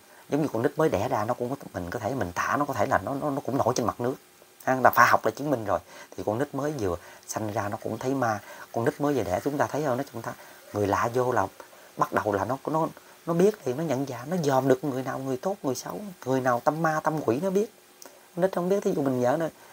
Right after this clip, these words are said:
nhầm đứa thấy người này tự nhiên mặt nó khóc, nhầm người kia thấy tự nhiên nó cười. Ha, là nó,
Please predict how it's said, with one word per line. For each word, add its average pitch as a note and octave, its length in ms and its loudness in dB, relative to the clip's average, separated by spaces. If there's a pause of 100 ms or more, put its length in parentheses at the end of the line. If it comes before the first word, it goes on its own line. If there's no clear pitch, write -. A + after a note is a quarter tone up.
(140)
nhầm C3 140 2
đứa F#3 180 4
thấy G3 160 0
người C#3+ 200 4
này C3+ 260 0
tự B2+ 80 0
nhiên D#3+ 180 0
mặt - 120 0
nó F3 60 -10
khóc, A2+ 180 2 (680)
nhầm B2+ 200 4
người B2+ 140 6
kia C#3+ 280 2
thấy F#3 180 -4 (100)
tự B2 60 -4
nhiên C3+ 120 -2
nó D3+ 140 -4
cười. F#2+ 280 2 (640)
Ha, B2+ 220 -10
là F#2+ 280 -4
nó, A2 200 -2